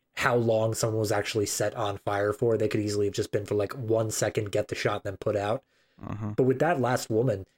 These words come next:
Speaker 1: they held on that shot for a good thirty seconds of her walking down the street.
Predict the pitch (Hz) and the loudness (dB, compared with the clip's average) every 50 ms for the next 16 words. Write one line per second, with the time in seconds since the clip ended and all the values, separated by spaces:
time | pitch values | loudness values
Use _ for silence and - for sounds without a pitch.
0 | _ - - 139 - 180 226 208 151 131 113 104 104 101 - - - 120 151 160 | _ 2 2 2 4 4 2 4 4 2 0 0 -4 -4 -4 -2 -2 0 0 0
1 | - - 117 101 98 107 104 101 - _ - - 113 110 107 104 - - 139 147 | 0 0 -2 0 2 2 0 0 0 _ 0 2 2 2 2 0 0 0 0 2
2 | - 185 117 101 98 - 107 104 101 104 107 107 - 110 104 104 104 101 98 - | 2 0 -2 -2 -2 0 2 2 4 4 4 2 0 -2 -2 -2 -2 -2 -4 -4
3 | - - 135 139 110 101 | 0 0 2 2 0 -2